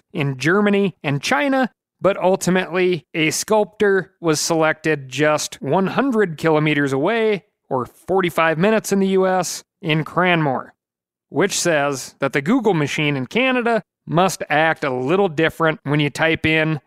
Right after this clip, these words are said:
"sculptors near me." Or the Calgary Herald was just trying to get every last drop of stock out of this Thanksgiving bird. This week, we've got the Texas desk, talking trees,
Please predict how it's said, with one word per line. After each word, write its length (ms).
"sculptors 760
near 240
me." 340
Or 540
the 80
Calgary 460
Herald 520
was 200
just 180
trying 280
to 60
get 460
every 340
last 400
drop 300
of 80
stock 540
out 200
of 100
this 240
Thanksgiving 640
bird. 340
This 280
week, 360
we've 220
got 220
the 60
Texas 460
desk, 500
talking 420
trees, 520